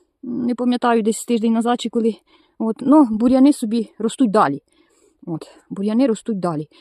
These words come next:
Ось була падалішня картопля, посходила, бачите? Вона замерзла. От, вона, ось, бачите, почорніла. Це падалішня картопля була, посходила. Ну, а бур'яни собі зеленіють далі. Болото страшне. Залізла ось, ось уже, бачите,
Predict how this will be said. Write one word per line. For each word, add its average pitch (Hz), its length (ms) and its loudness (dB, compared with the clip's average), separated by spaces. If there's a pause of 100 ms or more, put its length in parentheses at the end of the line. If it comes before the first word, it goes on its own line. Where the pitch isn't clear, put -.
(160)
Ось 254 160 6
була 233 220 2
падалішня 226 500 0
картопля, 214 500 -2
посходила, 175 520 -8
бачите? 233 300 -6 (260)
Вона 285 240 2
замерзла. 175 480 0 (280)
От, 165 140 -16 (400)
вона, 202 140 -10
ось, 185 80 -10
бачите, 240 280 -4
почорніла. 190 600 -10
Це 240 120 -10
падалішня 214 440 -6
картопля 190 380 -12
була, 160 140 -10
посходила. 160 440 -18 (500)
Ну, 349 100 -2
а 311 120 4
бур'яни 269 300 4
собі 240 220 -2
зеленіють 247 360 4
далі. 156 300 -2 (920)
Болото 220 320 0
страшне. 160 360 -8 (600)
Залізла 190 400 -4
ось, - 220 -8 (520)
ось 185 200 -12
уже, 180 200 -10 (100)
бачите, 233 300 -12